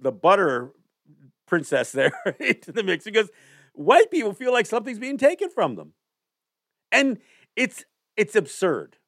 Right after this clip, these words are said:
It's absolutely absurd. You know, I, oh, I'm, I was a, uh,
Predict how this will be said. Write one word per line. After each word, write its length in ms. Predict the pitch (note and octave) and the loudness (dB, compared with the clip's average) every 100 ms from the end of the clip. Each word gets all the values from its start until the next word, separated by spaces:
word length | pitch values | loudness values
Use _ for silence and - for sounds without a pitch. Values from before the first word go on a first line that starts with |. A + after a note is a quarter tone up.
| _ _ - | _ _ -12
It's 160 | D3+ - | -12 -4
absolutely 400 | F#3 A3+ G#3 G3 | 2 2 2 -4
absurd. 400 | D3 - A#2+ E2 _ _ _ _ | -4 -4 -6 -6 _ _ _ _
You 80 | A3+ | -2
know, 140 | B3+ | 2
I, 380 | G#3 B3+ A3 F3 F3 | 6 6 4 0 2
oh, 160 | E3+ | 6
I'm, 300 | F3 C#4 A3 - _ _ _ - | 8 8 4 -6 _ _ _ 4
I 160 | B3 | 6
was 240 | B3 E3+ D3+ | 8 4 4
a, 320 | D3+ C#3+ C#3+ | 2 2 2
uh, 340 | C#3+ C3+ C3 | 4 4 4